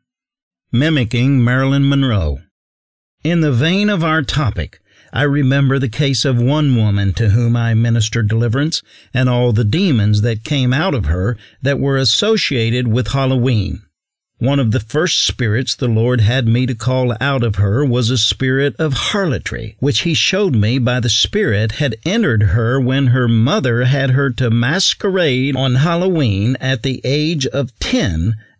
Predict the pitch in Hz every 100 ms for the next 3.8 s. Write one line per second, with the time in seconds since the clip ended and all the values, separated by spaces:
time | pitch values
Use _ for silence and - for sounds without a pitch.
0 | - 147 131 113 117 143 143 143 143 143
1 | 139 143 131 101 80 76 _ _ _ 156
2 | 131 117 110 143 175 127 107 - 143 -
3 | - 113 135 226 - 69 78 98